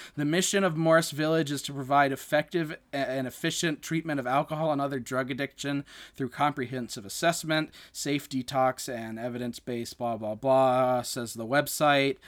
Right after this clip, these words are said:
Uh, so I guess they use the lake to, uh, encourage, I don't know, therapy and going outside, I guess. Uh, so the continuing, uh, finishing, it says,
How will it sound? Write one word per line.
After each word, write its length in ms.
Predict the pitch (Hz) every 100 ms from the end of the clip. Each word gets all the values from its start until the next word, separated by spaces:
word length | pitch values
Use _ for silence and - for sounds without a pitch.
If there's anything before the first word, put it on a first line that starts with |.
| - _ -
Uh, 360 | 123 123 123
so 680 | - - 135 127 127 123 120
I 140 | 127
guess 380 | 123 139 139 -
they 320 | - 139 131
use 480 | 123 120 131 131 120
the 340 | - 127 120 120
lake 460 | 117 123 127 127 -
to, 360 | 131 120 117 117 - - _
uh, 560 | 117 120 113 113 110 101 -
encourage, 920 | 127 - 139 131 123 113 - - - _ _ _ _
I 100 | 127
don't 220 | 131 123
know, 180 | 113 107
therapy 840 | 107 - 135 135 135 143 131 135 139
and 240 | 120 120
going 340 | 123 123 123 120
outside, 840 | 113 - - 120 147 170 196 202
I 200 | - 175
guess. 580 | 175 180 196 247 - - - - - _ -
Uh, 440 | 151 147 143 143 -
so 540 | - - 151 143 139 131
the 160 | 143
continuing, 720 | 127 156 147 165 165 156 139
uh, 220 | 123 135 127
finishing, 640 | - - 151 147 143 139 127
it 100 | -
says, 400 | 139 127 117